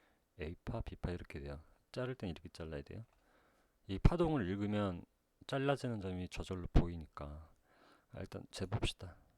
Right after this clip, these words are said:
재보면 얘 기본은 이런, 이제 어-,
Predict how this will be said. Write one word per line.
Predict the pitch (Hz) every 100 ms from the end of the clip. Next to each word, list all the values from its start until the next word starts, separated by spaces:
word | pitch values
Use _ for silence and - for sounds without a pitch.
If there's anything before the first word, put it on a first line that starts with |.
| _ _ _ _ _ _ _
재보면 | - 87 87 104 101 82 - - - _ 98
얘 | 101 104
기본은 | 98 98 92 107 98 113 87 71 - - - _
이런, | 104 107 117 107 90 - - _ _ _ - -
이제 | 113
어-, | -